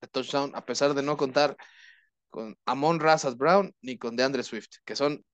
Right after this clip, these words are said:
esencialmente sus mejores, este, armas. Yo sé que Jamal Williams es muy cumplidor, pero, guau, o sea, lo hizo ver muy bien.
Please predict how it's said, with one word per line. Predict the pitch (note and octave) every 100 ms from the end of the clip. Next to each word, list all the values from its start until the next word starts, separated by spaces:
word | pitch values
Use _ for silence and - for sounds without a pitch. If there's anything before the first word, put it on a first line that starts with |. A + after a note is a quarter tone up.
| _
esencialmente | A#2 B2 A#2+ C#3+ C#3 C3+
sus | B2 A#2
mejores, | A2 A2+ B2 A#2
este, | A2+ - G2 F2 E2+
armas. | A#2 A2 F#2 -
Yo | - A#2+
sé | C3
que | - A#2+
Jamal | A#2 A#2+ B2
Williams | B2+ A#2+ A2+ - - - -
es | - C3
muy | D3
cumplidor, | C3 B2+ C3 G3
pero, | G3+ C#3 A#2
guau, | G#2+ D3 A#3+
o | E3+
sea, | C3 A2 A2+
lo | A2 A2
hizo | A2
ver | A2 G#2+
muy | A2
bien. | G#2 C#3+ G3+ B3+